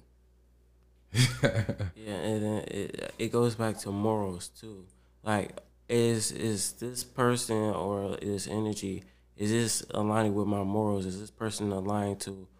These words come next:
Speaker 2: how, how I am as a person and what I stand for? And, like, you know, going from there. And you got, it really alignment too, and trusting yourself. Trusting yourself is a
Speaker 1: Yeah.
Speaker 2: big one.
Speaker 1: Yeah, I think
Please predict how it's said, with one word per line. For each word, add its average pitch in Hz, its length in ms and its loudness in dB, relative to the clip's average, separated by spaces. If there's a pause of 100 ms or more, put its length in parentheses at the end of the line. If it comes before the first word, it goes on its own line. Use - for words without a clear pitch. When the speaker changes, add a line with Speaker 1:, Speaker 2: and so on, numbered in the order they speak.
(200)
Speaker 2:
how, 107 420 4
how 107 240 6
I 113 240 4
am 104 260 2
as 98 140 0
a 98 80 -2
person 104 500 -4 (280)
and 101 100 -2
what 104 140 4
I 110 140 4
stand 95 360 -8 (100)
for? 87 100 -20 (720)
And, 98 580 2
like, 98 240 -2
you 104 80 0
know, 95 100 2
going 98 300 2
from 87 180 -10 (100)
there. 101 340 -2 (560)
And 87 360 -4 (500)
you - 100 -20
got, 113 180 2
it 107 100 2
really 107 220 2
alignment 104 540 0
too, 101 160 0
and 92 140 -2
trusting 110 380 0
yourself. 90 440 -4 (360)
Trusting 98 320 -4
yourself 90 520 -8 (280)
is 95 120 -18
a - 120 -14
Speaker 1:
Yeah. - 60 -10
Speaker 2:
big 95 140 -12
one. 82 100 -20 (1040)
Speaker 1:
Yeah, 82 220 -4 (200)
I 104 80 4
think 95 340 2